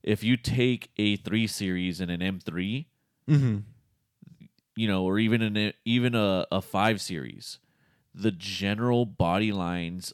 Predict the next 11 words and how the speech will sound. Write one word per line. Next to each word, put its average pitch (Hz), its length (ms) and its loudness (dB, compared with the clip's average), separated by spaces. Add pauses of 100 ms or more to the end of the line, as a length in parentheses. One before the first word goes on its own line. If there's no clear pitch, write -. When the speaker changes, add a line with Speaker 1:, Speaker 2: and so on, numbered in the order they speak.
(100)
Speaker 1:
are 85 120 -2
the 65 120 -8
same. 76 500 -10
You 95 140 -4
know 98 60 -2
what 95 60 -2
I 98 40 -2
mean? 123 300 -2 (220)
Speaker 2:
Mm-hmm. 143 280 4 (320)
Speaker 1:
The 107 100 2
general 104 920 0